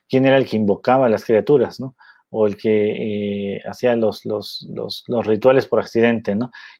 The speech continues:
¿Quién leía por accidente un libro? O, o, o etcétera, ¿no? ¿Quién lo empezó? Sí vemos por qué continúa la cadenita, pero, eh, eh, digo, eso sí lo explican bien,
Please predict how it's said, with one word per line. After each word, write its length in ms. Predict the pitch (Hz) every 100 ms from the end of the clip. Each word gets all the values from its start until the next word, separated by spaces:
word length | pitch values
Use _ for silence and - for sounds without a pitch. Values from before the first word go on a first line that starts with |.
| -
¿Quién 300 | 123 123 120
leía 240 | 117 120
por 140 | 117 113
accidente 440 | - 107 110 113
un 120 | 110
libro? 500 | 131 139 117 117 113 - - _
O, 100 | -
o, 460 | 104 104 110 107 113
o 60 | 113
etcétera, 500 | - 123 120 92 92
¿no? 220 | 131 139 _ _ _ _ _
¿Quién 240 | - 113 120
lo 60 |
empezó? 420 | 120 107 104 143 - - - -
Sí 200 | - 143
vemos 260 | 147 160 156
por 200 | 120 101
qué 140 | 131
continúa 520 | - 120 104 107 117
la 140 | 113 110
cadenita, 600 | 107 104 123 127 - _ _ _ _ _ _ _
pero, 560 | - 147 160 151 156 -
eh, 1080 | 127 113 110 107 107 120 120 123 110 123 117
eh, 20 | 107
digo, 180 | 135 123
eso 140 | 127
sí 120 | 135
lo 80 | 131
explican 480 | - - 117 123 117
bien, 240 | 127 120